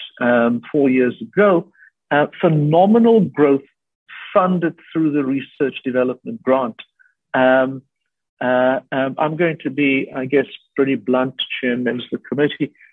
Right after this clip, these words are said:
Um, having been in, operating in that space myself, um, research outputs, whether publications, research masters, or P H Ds, seem to have become ends in themselves,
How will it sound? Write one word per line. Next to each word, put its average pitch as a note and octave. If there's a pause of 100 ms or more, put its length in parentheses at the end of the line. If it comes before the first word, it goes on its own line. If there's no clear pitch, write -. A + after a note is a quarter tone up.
(200)
Um, B2+
having C#3+
been C#3
in, D3+
operating C3+
in D#3
that C#3+
space B2+
myself, F3 (560)
um, C3
research F3+ (120)
outputs, D3+ (760)
whether D#3 (360)
publications, C#3+ (300)
research B2+ (100)
masters, C#3 (300)
or C3+
P G3
H F#3 (120)
Ds, C3 (680)
seem G#3
to G#3+
have D#3+
become F3
ends E3 (160)
in C#3+
themselves, C#3